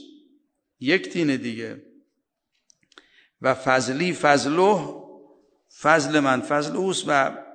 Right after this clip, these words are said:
«و انا افضل من»، البته پیداست. در این پیوستگی و ارتباطی که هست، وجود مقدس نبی اکرم افضلن، محورن، امام کل حضرت ختمی رس-، عرض کنم رسالت هستن. ایشون هستن که امام کلن. حضرت ابراهیم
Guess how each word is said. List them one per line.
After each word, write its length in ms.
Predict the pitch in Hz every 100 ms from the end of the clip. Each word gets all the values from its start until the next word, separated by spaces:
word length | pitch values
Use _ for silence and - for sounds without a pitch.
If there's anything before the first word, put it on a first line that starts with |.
| 135
«و 240 | 127 139
انا 200 | - 156
افضل 600 | 214 196 156 110 110 107
من»، 220 | 107 104 -
البته 360 | 117 131 156
پیداست. 500 | 143 127 - 85 - - - _ _ _ _
در 120 | 117
این 200 | 131 165
پیوستگی 800 | 165 127 127 123 113 - 120 123
و 60 | -
ارتباطی 580 | 117 - - 117 - 120
که 140 | 120
هست، 220 | 139 147
وجود 280 | 139 120 117
مقدس 480 | 113 110 113 113 -
نبی 300 | 117 110 117
اکرم 320 | 110 131 131
افضلن، 720 | 127 120 127 113 139 151 147
محورن، 960 | 139 123 123 104 120 139 151 151 139 127 - - - _ _ _ -
امام 420 | 123 117 120 117
کل 240 | - 151
حضرت 560 | 131 120 127 - 147 143 - - - _ _ _ _
ختمی 380 | - 117 127 120
رس-، 340 | 107 - - -
عرض 200 | 117 -
کنم 280 | 127 117
رسالت 500 | 117 113 123 139 151
هستن. 320 | 185 156 180 -
ایشون 300 | 135 185 190
هستن 300 | 160 151 131
که 140 | 131
امام 300 | 120 117 113
کلن. 300 | - 117 110
حضرت 360 | 113 110 117 -
ابراهیم 600 | 123 120 120 156 175